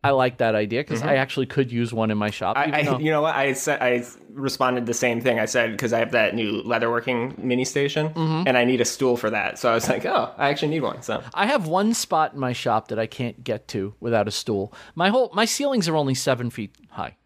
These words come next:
Speaker 2: Okay.
Speaker 1: Like, I can literally, like, bump my head on a rafter if I'm not
Speaker 2: <laughs>
Speaker 1: careful. So a step stool sounds stupid until you realize that I have a shelf unit with a top
Speaker 2: Mm.
Speaker 1: shelf that I can't get to the back of.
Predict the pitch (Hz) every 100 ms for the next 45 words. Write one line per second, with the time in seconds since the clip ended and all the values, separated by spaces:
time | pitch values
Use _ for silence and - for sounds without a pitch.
0 | _ 123 117 101 143 - - 175 185 180
1 | 147 139 160 151 123 120 113 117 104 _
2 | _ 156 151 - 117 110 123 117 110 110
3 | 113 - 101 - 104 110 95 - 123 104
4 | - - - - - - - - 180 165
5 | 160 160 156 - _ _ _ _ _ -
6 | - - - 233 226 - 180 - 175 175
7 | - - 170 202 180 165 170 156 143 160
8 | 156 143 135 135 143 156 131 - 127 127
9 | 156 170 190 - - 127 123 127 135 98
10 | 147 - 127 123 127 135 127 117 123 110
11 | 104 107 98 87